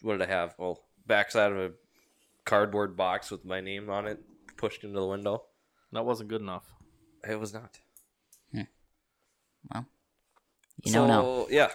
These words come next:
Speaker 1: that's kinda my plan to bring up there and be gunning that around, unless, depending on, like, kinda what you're bringing, I guess, if,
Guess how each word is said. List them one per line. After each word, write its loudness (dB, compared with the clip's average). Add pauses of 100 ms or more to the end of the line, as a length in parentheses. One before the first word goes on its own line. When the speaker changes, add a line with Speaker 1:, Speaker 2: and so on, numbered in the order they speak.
Speaker 1:
that's -6 (120)
kinda -2
my 0
plan -2
to -6
bring -6
up -8
there -2 (220)
and -14
be -8
gunning -4
that 0
around, 0
unless, -6
depending -4
on, -4
like, -2
kinda -4
what 0
you're -4
bringing, -8
I -10
guess, -10
if, -14